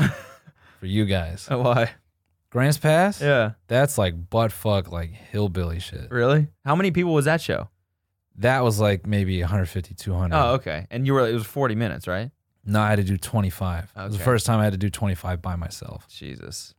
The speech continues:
Speaker 2: Yeah.
Speaker 1: That's crazy.
Speaker 2: Yeah. But, yeah, doing my little bullshit set in front of that big-ass crowd and, like, wa-, like, telling, like, my few jokes or whatever, and, like, I had, like, some nasty punchline and just feeling the whole room be like,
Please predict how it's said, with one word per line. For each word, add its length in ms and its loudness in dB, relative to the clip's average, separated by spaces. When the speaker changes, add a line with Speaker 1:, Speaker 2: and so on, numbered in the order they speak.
Speaker 2:
Yeah. 200 0
Speaker 1:
That's 140 -4
crazy. 500 -12
Speaker 2:
Yeah. 300 -4
But, 360 2
yeah, 120 2
doing 200 4
my 60 4
little 200 4
bullshit 440 2
set 260 2
in 60 -2
front 220 -2
of 40 2
that 120 0
big-ass 380 0
crowd 440 0
and, 100 -2
like, 180 2
wa-, 320 0
like, 400 0
telling, 380 0
like, 440 -2
my 180 -2
few 240 -2
jokes 340 2
or 60 0
whatever, 360 2
and, 200 -2
like, 340 -2
I 100 0
had, 200 2
like, 140 -2
some 200 -2
nasty 320 -2
punchline 480 -4
and 80 0
just 180 -4
feeling 360 -4
the 80 -2
whole 200 -2
room 280 -2
be 80 -2
like, 260 -4